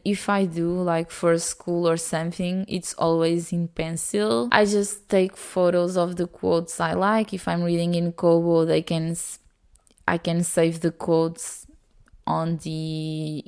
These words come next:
gadget, but if I'm reading, like, a physical book, I just take pictures of the quotes, or I just put it on my iPhone notes, but I don't underline because I don't like personally, but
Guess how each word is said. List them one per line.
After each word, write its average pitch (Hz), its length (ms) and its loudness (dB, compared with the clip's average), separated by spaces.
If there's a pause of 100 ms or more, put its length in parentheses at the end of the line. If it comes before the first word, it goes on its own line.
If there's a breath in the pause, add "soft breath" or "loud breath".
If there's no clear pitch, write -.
gadget, 190 760 0
but 180 480 -2
if 175 160 -8
I'm 175 140 -2
reading, 170 340 -2
like, 160 360 -8
a 175 60 -4
physical 175 600 -2
book, 202 340 0 (400 loud breath)
I 185 100 -2
just 175 360 -2
take 175 260 0
pictures 196 440 -2
of 185 200 2
the 185 100 2
quotes, 180 640 0
or 160 200 0
I 160 160 0
just 165 380 -6
put 170 220 -2
it 170 240 -2
on 165 180 -2
my 165 440 -2 (160)
iPhone 180 440 -2
notes, 175 360 -2
but 175 160 -2
I 165 120 0
don't 160 400 -6 (340 soft breath)
underline 165 680 -2
because 170 280 -2
I 160 120 -2
don't 190 520 -4
like 165 420 -4
personally, 208 760 2 (400 loud breath)
but 190 560 0